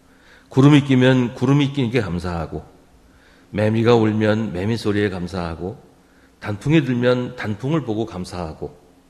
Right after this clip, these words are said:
우리 사방천지에 감사할 일이 얼마나 많습니까? 우리 마음에 감사가 있으면 모든 일이 감사해요.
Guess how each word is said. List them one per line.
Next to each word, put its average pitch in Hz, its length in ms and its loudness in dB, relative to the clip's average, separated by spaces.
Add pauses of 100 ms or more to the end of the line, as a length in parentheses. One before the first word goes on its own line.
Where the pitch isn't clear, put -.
(800)
우리 269 180 -4
사방천지에 185 880 2
감사할 151 640 -2
일이 135 180 -4
얼마나 151 440 -10
많습니까? - 760 -14 (1120)
우리 156 220 2
마음에 196 400 0
감사가 135 600 -2
있으면 156 600 -4
모든 95 600 -8
일이 196 180 -6
감사해요. - 760 -14